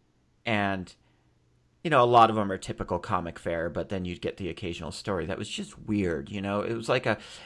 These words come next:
a more mainstream, uh, more Marvelized superhero version of, like, the early Hellblazer stuff.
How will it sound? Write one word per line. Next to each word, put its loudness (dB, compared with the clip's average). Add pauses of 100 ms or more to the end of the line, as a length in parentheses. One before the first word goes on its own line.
(140)
a 4
more 4
mainstream, 2 (2000)
uh, 6
more 4
Marvelized 4
superhero 0
version -2
of, -4
like, -4
the -4
early 0
Hellblazer -4
stuff. -14